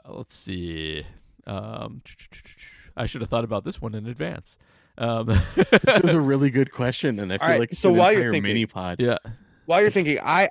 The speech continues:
Speaker 3: I have very little relationship with Homestar Runner. I was not into this. I was in college. I had other interests at the time. Um, but I do remember, I think it's Strong Bad. Is that a character?
Speaker 1: Yes.
Speaker 3: He, uh,
Speaker 1: <laughs>
Speaker 3: they,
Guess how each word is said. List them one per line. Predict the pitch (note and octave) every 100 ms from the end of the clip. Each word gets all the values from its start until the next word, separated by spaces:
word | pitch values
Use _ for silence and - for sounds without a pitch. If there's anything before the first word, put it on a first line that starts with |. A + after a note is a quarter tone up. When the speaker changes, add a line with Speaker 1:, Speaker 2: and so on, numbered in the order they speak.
| -
Speaker 3:
I | A3
have | A3 F3+
very | C#3 C#3 C#3
little | C3 B2
relationship | A#2+ A2+ A2 C3+ C#3
with | C#3
Homestar | D3+ - D3+
Runner. | D#3 D#3
I |
was | B2+ G#2+
not | A#2 G#2+ A2+
into | A2+ A2+
this. | A#2
I | A#2
was | G2
in | G2
college. | - A#2 A2 A2 A2 - - -
I | A2+
had | G#2+
other | G2 G2
interests | G#2 - A2 -
at | A2
the | -
time. | - A#2 G#2+ A2 - - _ -
Um, | - A#2 A2 G2+ G2 G2+ A#2 _ _ _ _ _ _ D#3+ -
but | D3+
I | D3+
do | F3+
remember, | B3 G#3+ D#3 C3+ B2+ B2 - B2+
I |
think | E3+
it's | F#3 -
Strong | D3+ D3 E3
Bad. | G3 A#3+ B3
Is | F3
that | E3+
a |
character? | E3 - F#3 A#2+ -
Speaker 1:
Yes. | B2+ G2 -
Speaker 3:
He, | F#3 E3+
uh, | C3+ B2 -
Speaker 1:
<laughs> |
Speaker 3:
they, | E3+